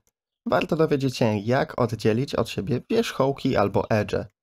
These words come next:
Wystarczy, że zaznaczymy sobie konkretny wierzchołek albo kilka i naciśniemy na klawiaturze przycisk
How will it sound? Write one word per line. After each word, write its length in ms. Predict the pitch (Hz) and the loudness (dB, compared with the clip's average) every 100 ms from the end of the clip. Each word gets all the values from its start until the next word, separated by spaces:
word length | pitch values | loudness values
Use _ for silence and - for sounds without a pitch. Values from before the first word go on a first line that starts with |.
| _ _ _ _ | _ _ _ _
Wystarczy, 420 | 147 - 185 - | -4 -2 -2 -2
że 300 | 131 123 117 | 0 2 2
zaznaczymy 540 | 110 117 120 113 - 131 | 2 0 0 0 -2 -2
sobie 380 | - 110 101 101 | -2 -2 -2 -2
konkretny 500 | - - 175 143 110 | -2 -2 -2 0 0
wierzchołek 640 | 104 - - 95 98 - | -2 -2 0 0 0 -2
albo 280 | 107 104 107 | -4 -2 -6
kilka 420 | - - - 110 | -4 -8 -2 -2
i 160 | - | -2
naciśniemy 520 | 202 185 131 - 117 127 | -2 -2 -2 -2 0 0
na 120 | 101 | 0
klawiaturze 560 | 110 101 98 95 104 | -2 -2 -4 -2 -2
przycisk 480 | 113 - 123 123 - | -2 -6 -6 -6 -6